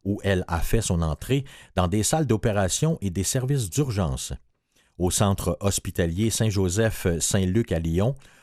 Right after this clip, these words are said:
tout le personnel médical des urgences a suivi une formation en deux mille quatorze.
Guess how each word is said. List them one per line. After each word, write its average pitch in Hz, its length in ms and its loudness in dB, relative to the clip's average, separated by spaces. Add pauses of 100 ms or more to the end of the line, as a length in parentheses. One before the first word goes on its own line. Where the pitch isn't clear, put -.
(140)
tout 220 160 4
le 123 140 4
personnel 110 500 0
médical 95 640 0
des 78 220 -2
urgences 87 560 -2
a 87 100 -4
suivi 95 260 -2
une 123 80 0
formation 90 580 -2
en 175 140 -2
deux 78 160 0
mille 113 220 -2
quatorze. 67 600 -6